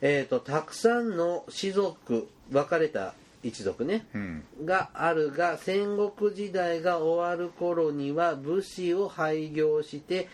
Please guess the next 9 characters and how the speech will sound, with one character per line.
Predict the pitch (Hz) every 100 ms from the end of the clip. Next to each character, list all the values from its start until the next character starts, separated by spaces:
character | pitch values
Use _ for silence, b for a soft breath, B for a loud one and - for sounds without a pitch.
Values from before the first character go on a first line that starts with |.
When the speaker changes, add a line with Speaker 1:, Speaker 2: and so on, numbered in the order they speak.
| B B B
Speaker 1:
帰 | - 185 185
農 | 202 208 202
し | - -
た | 175 160
家 | 151 127
も | 127 165 160
あ | 98
る。 | 87 -
農-、 | 147 208 208